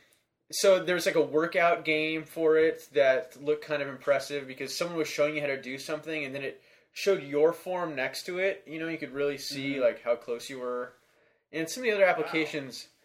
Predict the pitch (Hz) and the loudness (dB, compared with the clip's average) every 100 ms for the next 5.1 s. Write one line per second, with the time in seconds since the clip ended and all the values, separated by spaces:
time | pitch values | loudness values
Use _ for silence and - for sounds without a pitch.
0 | _ _ - 147 139 156 151 143 139 123 | _ _ -6 -6 0 2 2 2 2 2
1 | 139 151 139 135 139 156 190 180 190 196 | 0 0 0 4 6 6 4 -4 -2 -2
2 | 160 135 - 175 160 160 151 139 123 120 | -6 -10 -10 -6 -2 0 -2 -6 0 4
3 | 131 151 135 120 - 120 127 135 127 117 | 6 4 0 -14 -10 -8 -6 -6 -6 0
4 | 110 - - - 143 147 - 165 180 190 | 0 0 -10 -14 -10 -10 -10 -8 -4 -2
5 | - | -4